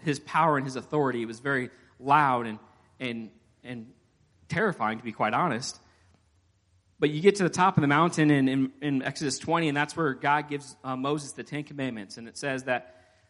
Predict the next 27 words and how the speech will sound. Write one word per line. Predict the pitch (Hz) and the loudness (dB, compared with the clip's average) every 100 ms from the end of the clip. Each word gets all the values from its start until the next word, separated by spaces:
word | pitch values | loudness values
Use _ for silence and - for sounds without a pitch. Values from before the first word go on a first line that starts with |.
| _ _ - | _ _ -4
"Then | 151 | 0
God | 151 160 175 | 6 6 6
gave | 170 151 | 2 2
all | 160 | 2
the | 180 | 2
people | 175 185 170 | -2 -4 -4
these | 160 143 | -4 -4
instructions. | 151 131 143 110 113 107 - - _ _ _ _ _ _ _ _ _ _ | -4 -2 -2 -2 -6 -12 -16 -18 _ _ _ _ _ _ _ _ _ _
'I | 135 | 4
am | 160 | 4
the | 147 | 4
Lord | 143 180 175 | 4 4 4
your | |
God | 143 131 156 170 | 2 4 6 4
who | 139 | 4
rescued | 135 135 - 131 | 2 2 0 -4
you | 151 | -4
from | 151 147 | -4 -2
the | |
land | 127 135 143 | -2 0 0
of | 127 | 2
Egypt, | 143 151 190 - - _ _ _ _ | 2 2 0 -2 -20 _ _ _ _
the | |
place | - 147 143 | -4 0 2
of | 135 | 0
your | 139 | -8
slavery. | 139 139 139 151 175 | -8 -2 -2 0 -2